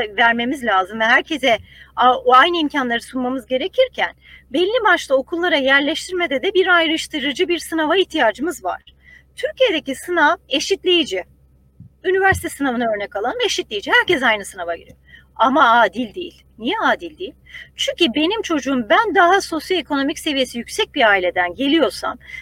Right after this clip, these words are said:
benim çocuğuma ben özel ders hocası da tutuyorum. Aynı zamanda benim çocuğumun evde maruz kaldığı sohbetin kalitesi ona göre farklı. Yollayabildiğim okullar, onu götürebildiğim farklı aktiviteler, her biri farklı.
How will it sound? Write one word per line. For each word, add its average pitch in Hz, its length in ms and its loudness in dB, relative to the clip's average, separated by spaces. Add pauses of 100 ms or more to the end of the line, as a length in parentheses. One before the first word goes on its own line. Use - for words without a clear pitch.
(160)
benim 381 220 0
çocuğuma 311 400 0
ben 285 160 4
özel 269 360 2
ders 285 260 2
hocası 254 360 -4
da 294 80 -2
tutuyorum. 285 680 -4 (420)
Aynı 302 320 4
zamanda 294 460 2
benim 285 220 -2
çocuğumun 294 460 -2
evde 262 340 0
maruz 262 460 0
kaldığı 269 420 0
sohbetin 285 540 -2
kalitesi 285 500 -4
ona 285 200 -2
göre 277 260 0
farklı. 277 640 2 (380)
Yollayabildiğim 269 800 2
okullar, 285 640 4
onu 262 260 0
götürebildiğim 285 720 -2
farklı 262 380 2
aktiviteler, 277 640 0
her 508 320 2
biri 359 100 0
farklı. 233 520 2